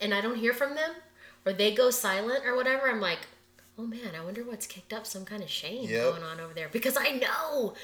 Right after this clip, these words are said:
Speaker 1: that's what's really happening 'cause it
Speaker 2: Mm-hmm.
Speaker 1: happens to me. And it's like, it,
Speaker 2: Yes.
Speaker 1: it doesn't even have to do with them, the person or whatever. Most of the times it's an inner conflict that I'm dealing with. And it may look like, well, this thing or that thing about our relationship. It could look like a number of things, but it's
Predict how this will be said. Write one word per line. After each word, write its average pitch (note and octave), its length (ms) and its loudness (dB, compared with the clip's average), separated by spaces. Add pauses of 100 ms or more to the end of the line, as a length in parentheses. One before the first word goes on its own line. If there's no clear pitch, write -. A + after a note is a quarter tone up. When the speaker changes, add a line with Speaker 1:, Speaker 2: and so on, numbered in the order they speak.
(280)
Speaker 1:
that's B3 240 0
what's C4+ 180 4
really B3 220 6
happening A3+ 480 0
'cause A#3 160 -4
it D4 40 4
Speaker 2:
Mm-hmm. - 80 0
Speaker 1:
happens B3+ 380 2
to D4 100 -2
me. D#4 360 0 (400)
And A#3+ 100 4
it's A#3+ 160 4
like, A#3+ 140 4
it, B3+ 140 2
Speaker 2:
Yes. C4+ 240 2
Speaker 1:
it C4+ 60 0
doesn't F4 220 0
even F#4+ 120 2
have D#4+ 100 -4
to C4 80 -4
do C#4 180 -2
with G#3 240 0
them, G3 480 -2 (640)
the G#3+ 120 -2
person C#4 640 2
or G3+ 120 2
whatever. G3+ 560 0 (280)
Most A#3 320 0
of F#4 80 -4
the - 80 -6
times A3+ 200 -2
it's G#3+ 140 -2
an G3+ 180 -4
inner A3 180 0
conflict A3 680 -8
that F3+ 180 -8
I'm F#3 260 0
dealing F#3 400 -2
with. D3+ 260 -8
And A3+ 120 4
it C4+ 80 2
may C4 120 10
look A#3 220 4
like, F#3 220 2 (100)
well, E3 300 -2
this F3 300 0
thing F3+ 200 0
or D#3+ 80 -2
that E3+ 160 -2
thing F3 140 -6
about D#3+ 160 -6
our C#3+ 100 -4
relationship. G#3 640 -4
It - 140 -6
could G4 100 -4
look - 140 -8
like C4+ 160 -2
a G3 40 -6
number F3 260 -6
of F3 80 -8
things, F3 240 -6
but F3 120 -4
it's - 120 -8